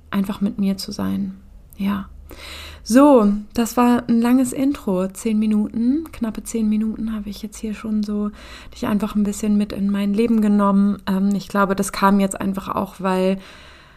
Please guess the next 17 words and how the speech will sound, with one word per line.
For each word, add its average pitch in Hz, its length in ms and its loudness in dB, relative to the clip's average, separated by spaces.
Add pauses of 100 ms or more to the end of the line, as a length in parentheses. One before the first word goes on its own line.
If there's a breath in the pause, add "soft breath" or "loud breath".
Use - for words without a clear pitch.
(380 loud breath)
ich 202 120 2
die 208 120 2
letzten 202 400 2
Tage 190 840 0 (460)
gar 190 340 -2
nicht 247 400 0
bis 196 240 -6
kaum, 233 640 0 (340)
nee, 180 200 -8
kaum 196 400 -2
bis 175 200 -4
gar 185 280 -4
nicht 262 460 -2
<laughs> - 80 -4
dazu 240 560 8
gekommen 214 520 2
bin, 208 320 2